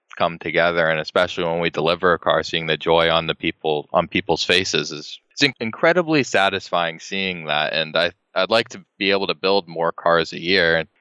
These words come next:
to have more of those experiences. It's just a lot of fun, and especially building a lot of different varieties of cars that suits people's needs, 'cause everyone has different needs, whether it's they wanna do, like, a hardcore off-roader is very different than if someone said, "I just want a fun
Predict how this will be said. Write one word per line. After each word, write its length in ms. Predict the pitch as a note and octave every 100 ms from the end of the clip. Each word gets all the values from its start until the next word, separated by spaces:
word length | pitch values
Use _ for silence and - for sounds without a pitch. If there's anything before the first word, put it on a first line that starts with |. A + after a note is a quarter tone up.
| _
to 80 | F#2
have 340 | G#2+ A#2+ G#2+
more 180 | F#2 D#2
of 80 | D2+
those 220 | D#2+ E2
experiences. 760 | - - D2+ D#2 - - D#2 E2
It's 140 | F2+
just 160 | - -
a 40 | F2
lot 240 | F2 F2+
of 80 | D#2+
fun, 260 | - F2+ E2+
and 120 | E2
especially 580 | E2+ - A#2 - G#2+ F#2+
building 600 | D#2+ G2 G2 F#2 F2 E2 _ _ _ -
a 40 |
lot 180 | A2 D3+
of 100 | C#3+
different 340 | A#2 A#2 A2+ -
varieties 600 | F2+ F#2 F#2+ F#2 F2+ E2+
of 140 | -
cars 340 | G2+ G2 F#2
that 160 | D#2+ D#2+
suits 600 | - - F#2 - - - _ _
people's 360 | C3+ A2+ G2+ F#2
needs, 260 | C3 G#2+ -
'cause 100 | G#2
everyone 240 | G#2 G2+
has 160 | G2+ F2+
different 340 | G2+ F#2+ E2
needs, 300 | G2 G#2 -
whether 300 | F2 E2+ E2+
it's 320 | E2+ - - -
they 120 | F#2
wanna 460 | F#2 F2+ F2 E2+ E2 _ _
do, 140 | G2+
like, 180 | F2+ E2+
a 40 | D#2+
hardcore 840 | - G2+ F#2+ - - G2 F#2+ F#2
off-roader 840 | F#2 F#2 - F2 F#2+ F2+ D#2+ E2 - _
is 180 | G2+ F2+
very 260 | G2+ F#2+ F#2
different 420 | G2+ G2 G#2 F#2
than 140 | F#2+
if 160 | F2+ F2
someone 440 | - G2+ F#2+ F#2+
said, 180 | - G2
"I 160 | F2+ G2+
just 220 | C3+ -
want 160 | A2 A2
a 60 |
fun 520 | - - G2 G2+ G#2+